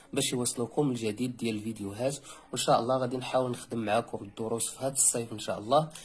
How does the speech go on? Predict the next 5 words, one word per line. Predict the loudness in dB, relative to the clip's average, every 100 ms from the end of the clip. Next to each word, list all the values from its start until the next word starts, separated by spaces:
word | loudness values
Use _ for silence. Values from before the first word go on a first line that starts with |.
| -10 0
باش | 0
تدخلوا | 2 -2 0 2 2 0
الموسم | 0 0 2 0 -2
الدراسي | -2 0 2 4 2 0 -6 -14 -16 -10 -8
القادم | -8 0 6 6 6 0 0 -2